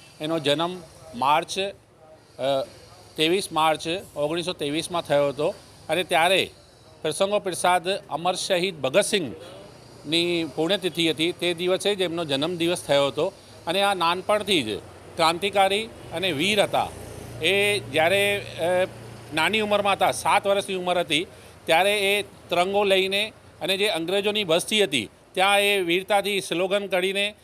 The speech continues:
અને ભારત માતાની જયના નારા લગાવતા હતા. ત્યારથી એનું નામ ક્રાંતિકારી તરીકે પ્રેષિત કરવામાં આવ્યો હતો અને જ્યારે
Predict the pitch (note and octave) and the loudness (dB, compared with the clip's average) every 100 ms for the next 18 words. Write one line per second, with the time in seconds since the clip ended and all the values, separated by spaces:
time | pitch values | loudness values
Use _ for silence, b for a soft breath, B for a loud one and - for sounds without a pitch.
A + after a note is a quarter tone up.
0 | b - D#3 F#3+ E3+ C#3 E3 F3+ F3+ F3 | b -6 -2 0 2 2 2 0 -2 -2
1 | F#3 F3+ D3 E3+ F3+ D#3 C#3+ F#3 F3 E3+ | -2 -2 0 0 0 2 2 2 2 2
2 | D#3+ D#3+ D3 F3 F3+ B _ E3 F3 F3+ | 2 0 2 -2 -2 B _ 0 0 0
3 | G3 F#3 F#3 E3 E3+ F3+ - _ - D#3+ | 0 0 0 0 0 -2 -12 _ 2 2
4 | E3 G3 F#3 F#3 F3+ F3 E3+ F3+ F3+ F3+ | 2 0 0 0 0 -2 0 -2 -2 -6
5 | _ - D#3+ D#3+ F#3+ G3 F3+ F3+ F3 F3 | _ -8 -6 -2 -2 0 0 2 2 2
6 | F3 F#3 E3+ E3+ D#3 C#3 E3 E3 | 0 -2 -2 -4 0 2 4 2